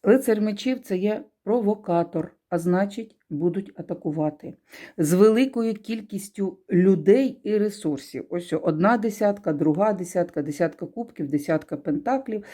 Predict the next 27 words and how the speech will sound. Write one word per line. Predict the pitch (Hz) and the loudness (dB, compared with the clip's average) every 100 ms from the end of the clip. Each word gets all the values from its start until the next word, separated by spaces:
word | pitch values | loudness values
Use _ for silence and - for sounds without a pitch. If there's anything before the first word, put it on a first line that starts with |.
| - - - - _ - | -16 -16 -16 -18 _ 0
А | 196 | 2
чому? | 196 220 208 240 269 269 262 | 2 2 4 8 8 8 6
Ну, | 214 214 | 2 -2
тому | 208 202 208 | -2 0 0
що | - 196 185 175 160 170 147 - | -2 0 2 2 0 -2 -4 -4
після | 208 190 175 | -4 2 6
Мелітополя | 175 175 196 196 196 277 285 190 165 | 8 8 6 4 2 0 0 4 4
зупинок, | 147 170 175 202 208 208 - | 2 -4 -2 -2 0 -4 -4
ну, | 170 175 | 0 2
не | 190 | 2
може | 190 214 202 | 0 0 0
бути. | 190 170 143 123 - _ _ _ _ - - _ | 0 -2 -2 -8 -12 _ _ _ _ -20 -20 _
В | - | 4
планах | 233 247 214 202 | 6 6 2 0
наших | 208 202 202 - | 0 0 -4 -4
воєнних | 185 175 180 185 233 233 _ _ _ _ _ _ _ _ - 208 | -4 0 0 0 -2 -6 _ _ _ _ _ _ _ _ -14 2
воєнним | 165 202 202 185 175 | 4 6 6 6 4
шляхом | 151 180 175 - 254 320 - _ _ _ _ | 2 -2 -2 2 2 2 -2 _ _ _ _
повертати | 214 190 190 233 262 214 | 4 4 2 0 0 -4
це | 202 208 | -6 -2
місто. | 175 160 - - 147 139 _ _ _ _ _ _ _ _ _ _ _ _ - - - _ _ _ - | 2 0 -2 -10 -12 -14 _ _ _ _ _ _ _ _ _ _ _ _ -20 -20 -20 _ _ _ -6
Десятка | 185 220 214 202 | 0 2 2 -2
пентаклів, | 208 202 226 220 175 | -2 0 0 -2 -4
подивіться, | 175 190 196 180 | -2 -2 0 -2
як | 160 | 0
багато | 165 180 175 | 0 -2 -4
ресурсів. | 175 170 156 147 - - - | -6 -8 -10 -12 -14 -18 -18